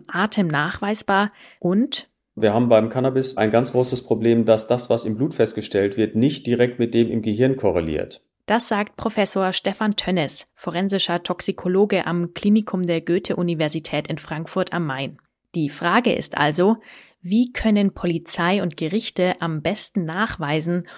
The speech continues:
Speaker 1: ob Verkehrsteilnehmende zu einem bestimmten Zeitpunkt wirklich high waren? Obwohl ein Bluttest auf diese Frage längst nicht den zuverlässigsten Nachweis liefert, ist er bislang das Mittel der Wahl.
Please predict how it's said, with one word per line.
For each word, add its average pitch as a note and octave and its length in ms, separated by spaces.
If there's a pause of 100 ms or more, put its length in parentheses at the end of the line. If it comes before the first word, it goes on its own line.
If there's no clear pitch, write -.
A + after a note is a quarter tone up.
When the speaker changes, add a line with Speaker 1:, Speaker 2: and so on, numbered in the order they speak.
(180)
Speaker 1:
ob - 260
Verkehrsteilnehmende G3 1300
zu - 180
einem E3+ 300
bestimmten A3 640
Zeitpunkt E3+ 760
wirklich F#3 640
high A#3 260
waren? A#2+ 380 (240)
Obwohl F#3+ 460
ein E3 260
Bluttest F#3+ 720
auf F3+ 160
diese A3 300
Frage E3 480
längst E3+ 440
nicht F3+ 240
den D#3 220
zuverlässigsten D#3+ 920
Nachweis D3+ 540
liefert, E3 480 (300)
ist A#3+ 200
er A3+ 120
bislang F3 480
das E3 280
Mittel D#3+ 300
der D3 220
Wahl. C#3 340